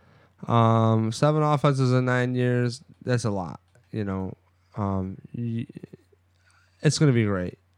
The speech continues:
Uh, congratulations on Mark Kelso for, you know, thirteen years or a long time, I believe, following, uh, Alex Van Pelt there. So,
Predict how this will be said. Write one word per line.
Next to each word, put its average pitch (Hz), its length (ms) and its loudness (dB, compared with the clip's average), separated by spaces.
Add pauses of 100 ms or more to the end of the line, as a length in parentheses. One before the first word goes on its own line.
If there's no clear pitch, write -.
(360)
Uh, 98 220 -2
congratulations 120 840 2
on 104 100 -2
Mark 107 260 -2
Kelso 110 580 0
for, 98 440 -2 (480)
you 110 80 -4
know, 101 80 -2
thirteen 113 520 0
years 107 240 -2
or 101 60 -2
a 98 40 -2
long 104 280 -4
time, 95 420 -4
I - 60 -20
believe, 107 200 -4
following, 101 500 -4
uh, 95 380 -6
Alex 98 320 -6
Van 95 220 -6
Pelt 98 300 -6
there. 92 300 -6 (680)
So, 101 480 0